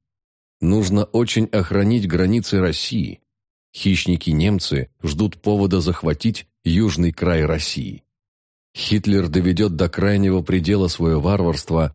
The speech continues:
и погибнет от своих порождений. Нужно будет мне указать. Так вся карта переустраивается. Они ослабнут, сербы. Но революционный дух явит справедливость закона кармы.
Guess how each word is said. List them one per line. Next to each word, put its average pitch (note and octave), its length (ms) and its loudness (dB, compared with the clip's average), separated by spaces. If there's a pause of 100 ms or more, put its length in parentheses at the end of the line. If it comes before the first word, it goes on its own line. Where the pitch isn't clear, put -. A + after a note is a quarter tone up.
(120)
и F#2+ 120 2
погибнет F2 720 0
от F#2 140 -2
своих E2 500 0
порождений. C#2+ 680 -2 (560)
Нужно F#2+ 420 2
будет F2 360 0
мне D#2+ 260 2
указать. D#2 640 -2 (540)
Так D#2+ 280 0
вся - 240 -2
карта D#2+ 420 -2
переустраивается. D#2 1160 -2 (440)
Они F2 240 2
ослабнут, F2 800 -2
сербы. - 540 -4 (320)
Но G2+ 240 2
революционный G2 800 2
дух A2 480 -2
явит E2+ 480 0
справедливость F2 880 0
закона D#2 580 -2
кармы. D#2 600 -4